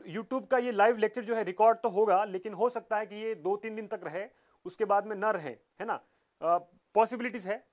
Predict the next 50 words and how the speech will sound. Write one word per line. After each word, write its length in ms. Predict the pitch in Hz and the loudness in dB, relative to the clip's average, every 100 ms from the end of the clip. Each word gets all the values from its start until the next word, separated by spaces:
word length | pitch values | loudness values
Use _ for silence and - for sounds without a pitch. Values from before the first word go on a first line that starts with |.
| _ | _
और 160 | 175 185 | -4 2
हो 120 | 233 | 2
सकता 220 | 240 247 | 2 4
है 60 | 240 | 4
अगर 160 | 233 | 4
आप 140 | 220 196 | 2 2
रिक्वेस्ट 280 | 196 233 - | 0 -2 0
करेंगे 220 | 226 233 | -2 -2
तो 80 | 220 | -2
हम 60 | 202 | 0
लंबा 220 | 214 254 | 4 4
रख 100 | 226 | 4
देंगे 180 | 185 180 | -4 -8
इसको, 180 | - | -6
दो 140 | 180 190 | -4 -4
तीन 160 | 220 | -4
महीने, 240 | 208 190 190 | -8 -8 -6
महीने 220 | 175 190 | -6 -4
तक, 200 | 196 175 170 | -8 -10 -8
महीने 220 | 170 196 | -4 -2
भर 120 | 196 | -2
रख 120 | 196 196 | -2 -6
देंगे, 260 | 170 185 - _ _ - | -8 -12 -14 _ _ -8
लेकिन 200 | 175 226 | -6 0
बाद 220 | 190 196 | 4 4
में 60 | 226 | 2
इसको 160 | 226 233 | -6 -6
फिर 140 | 240 | -8
कुछ 180 | - 226 | -10 -8
और 220 | - 202 233 | 2 4 6
एडिट 240 | 202 220 | 2 -2
होगा 180 | 190 202 | -2 -2
तो 80 | 208 | -2
फिर 120 | 208 | -2
एडिट 220 | 196 190 | 0 0
करने 200 | 190 202 | -4 -6
के 80 | 196 | -6
लिए 100 | 185 | -4
यहाँ 160 | 170 180 | -2 -4
से 140 | - | -8
इसको 160 | 190 208 | -8 -4
हटाना 260 | 185 208 | 0 -2
पड़ेगा। 260 | 156 123 120 - _ _ _ | -2 -6 -10 -14 _ _ _
तो 180 | 240 247 175 | -2 -2 -2
जहाँ 260 | 131 165 220 | -4 2 4
तक 120 | 254 | 2
हो 80 | 240 | 0
सके 160 | 240 240 247 | -2 -2 0
कोशिश 300 | 220 262 - | -2 -2 -8
कीजिए 360 | 247 185 214 | -8 -6 -6